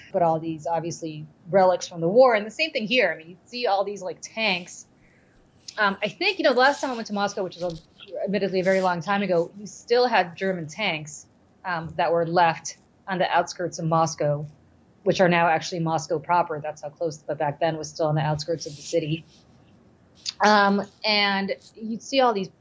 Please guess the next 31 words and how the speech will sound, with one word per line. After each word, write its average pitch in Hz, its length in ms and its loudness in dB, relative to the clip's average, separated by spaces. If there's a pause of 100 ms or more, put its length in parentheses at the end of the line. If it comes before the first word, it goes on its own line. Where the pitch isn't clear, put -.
(120)
veterans, 170 640 0
like, 151 120 -16
you'd 170 140 -18
see 202 100 -10
all 185 80 -4
these 180 140 -10
people 180 260 -6
with 151 80 0
missing 156 400 0
limbs 208 280 4
that 190 100 -2
I 180 40 2
remember 180 300 -2
growing 165 240 0
up. 175 120 -2
And 160 220 -10
just - 160 -14
the 202 100 2
war 214 340 6
was 165 240 2 (240)
everywhere. 175 400 2
And 147 80 -4
I, 156 200 -6
I, 170 160 -4
there's 190 200 2
not 220 200 4
a 247 60 2
time 208 340 -2
in 196 60 0
my 175 140 -2
life 170 420 0